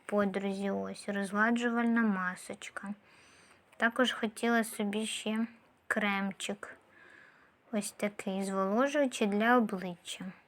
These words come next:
Перевіряємо нашу корзину. Ось всі наші продукти,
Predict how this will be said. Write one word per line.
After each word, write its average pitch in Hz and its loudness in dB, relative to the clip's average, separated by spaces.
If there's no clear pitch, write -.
Перевіряємо 220 6
нашу 208 -2
корзину. 208 0
Ось 202 0
всі - -2
наші 214 2
продукти, 214 -2